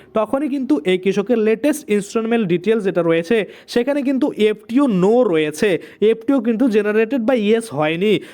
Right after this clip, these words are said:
আমরা যদি দেখি পেমেন্ট স্ট্যাটাস, দেখুন পেমেন্ট স্ট্যাটাসের ঘরে কিন্তু রয়েছে waiting for approval by state,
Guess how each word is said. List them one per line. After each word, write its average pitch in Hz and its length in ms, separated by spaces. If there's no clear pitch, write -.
আমরা 233 280
যদি 277 200
দেখি 277 200
পেমেন্ট 233 420
স্ট্যাটাস, 214 460
দেখুন 226 220
পেমেন্ট 254 280
স্ট্যাটাসের 269 420
ঘরে 202 240
কিন্তু 208 240
রয়েছে 208 300
waiting 240 520
for 285 180
approval 202 640
by 233 140
state, - 180